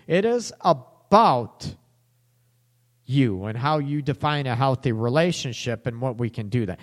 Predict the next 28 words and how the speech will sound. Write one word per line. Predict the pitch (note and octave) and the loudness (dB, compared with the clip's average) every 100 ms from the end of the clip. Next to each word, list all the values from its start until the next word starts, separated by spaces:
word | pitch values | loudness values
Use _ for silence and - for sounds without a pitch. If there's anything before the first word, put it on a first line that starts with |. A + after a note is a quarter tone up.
| - - | -16 -2
Now, | D3 D3 B2+ - | 2 2 0 -4
if | - - | -4 -2
you | G3 | 0
think | G3+ F#3+ E3+ D3+ | 0 -2 -4 -4
a | D3+ | -2
healthy | B2 D#3 C#3+ C#3 | 4 4 4 0
relationship | B2 A#2+ D3+ F#3 E3+ C3+ - C3 - | 0 0 0 0 -2 -6 -4 -4 -2
is, | C3+ A#2+ A#2+ A#2 A2 - _ _ _ | -2 0 -2 -4 -6 -14 _ _ _
um, | - B2 A#2+ A#2 A2+ G#2 _ | -2 0 2 0 -2 -8 _
okay, | C3 - B2 G#2+ - | -2 0 -2 -4 -6
I | - | -4
get | C3 C#3 | -2 -2
to | A2+ | -4
beat | - C3+ C3 | -2 -2 -2
my | C3 B2 | -4 -2
wife | B2+ B2 G2+ - | 0 0 -2 -6
or | A#2 A#2 | -4 -4
I | |
get | C3 C3 | -4 -4
to | B2+ | -6
beat | G2+ - C#3+ C#3 | -6 0 0 0
my | C#3 C3 | -2 -2
husband | B2 C#3+ C#3+ - A#2 G#2+ | 0 0 0 -4 -8 -8
and | A2+ | -4
that's | A3+ D#4+ | -4 -4
healthy, | - A2 G2 - A#2+ F#3+ | -4 -4 -4 -6 -10 -8
eh, | D#3+ C#3+ C3+ C3 B2+ B2 A#2+ | -6 -4 -4 -6 -6 -6 -6
no, | A2+ A#2 F#2 D2 | -6 -6 -6 -8